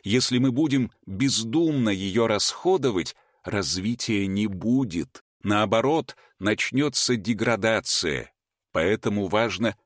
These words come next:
сохранять эту энергию, ведь именно на ней идёт развитие. Закончив говорить, мудрец ненадолго замолчал, бросив задумчивый взгляд на бескрайний морской простор.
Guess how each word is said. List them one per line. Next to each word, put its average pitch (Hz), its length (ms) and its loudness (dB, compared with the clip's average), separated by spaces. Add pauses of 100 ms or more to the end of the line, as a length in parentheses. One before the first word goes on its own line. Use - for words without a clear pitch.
(140)
сохранять 104 1040 -2 (300)
эту 98 360 0
энергию, 78 680 -4 (160)
ведь 104 320 -2
именно 123 400 2
на 113 200 0
ней 131 460 0 (240)
идёт 110 460 0
развитие. 90 800 -4 (1200)
Закончив 113 640 -2
говорить, 104 720 -2
мудрец 92 760 -2
ненадолго 98 680 -2
замолчал, 85 960 -4 (140)
бросив 82 520 -2
задумчивый 87 720 -2
взгляд 82 720 -4
на 90 140 -4
бескрайний 113 640 -2
морской 98 540 0
простор. 82 720 -4